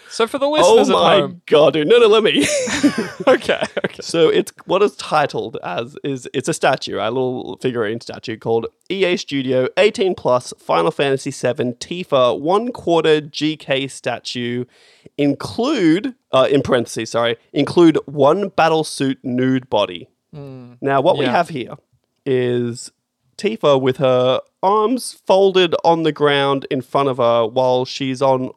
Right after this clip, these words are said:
Speaker 2: essentially on all fours, on the, on her tippy toes with her butt in the air and, <laughs> uh, the Buster Sword. I don't even know what it's called anymore.
Speaker 1: <laughs> You're so
Speaker 2: Between
Speaker 1: shook now.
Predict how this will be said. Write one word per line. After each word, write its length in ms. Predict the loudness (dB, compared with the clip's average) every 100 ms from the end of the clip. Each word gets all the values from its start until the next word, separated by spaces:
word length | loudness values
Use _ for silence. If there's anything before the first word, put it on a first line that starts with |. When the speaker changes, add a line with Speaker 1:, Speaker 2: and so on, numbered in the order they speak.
| _ -10
Speaker 2:
essentially 400 | -4 -2 0 0
on 100 | 0
all 240 | 2 0
fours, 760 | 0 -2 0 2 0 -2 -8 -20 _ _ _ _ _ _ -2
on 140 | 0
the, 140 | 0 0
on 120 | 2
her 80 | 2
tippy 320 | 0 -4 -4
toes 380 | -2 2 2 2
with 120 | 0 -2
her 80 |
butt 380 | -4 -2 -2 -2 -2
in 180 | 0
the 160 | 0 -2 -2
air 380 | 0 2 0 0
and, 300 | 2 2 2 -6 -14 -16 _ _
<laughs> 300 | _ _ -4
uh, 280 | 0 0 -2
the 500 | -2 -2 -4 -6 -10 -16 -2
Buster 640 | -2 -2 0 2 2 -2 -8
Sword. 580 | -14 -6 -4 -2 -4 -6 _ _ _ -6
I 120 | 0
don't 100 | 2
even 180 | 2 0
know 140 | 2 2
what 100 | 0
it's 120 | -4
called 280 | -4 -2 -2
anymore. 580 | -4 -2 0 0 0 _ _ _ _
Speaker 1:
<laughs> 340 | _ -18 -6
You're 120 | -4 -4
so 220 | 2 2
Speaker 2:
Between 480 | 2 2 4 4 4
Speaker 1:
shook 60 |
now. 280 | 2 -4 -8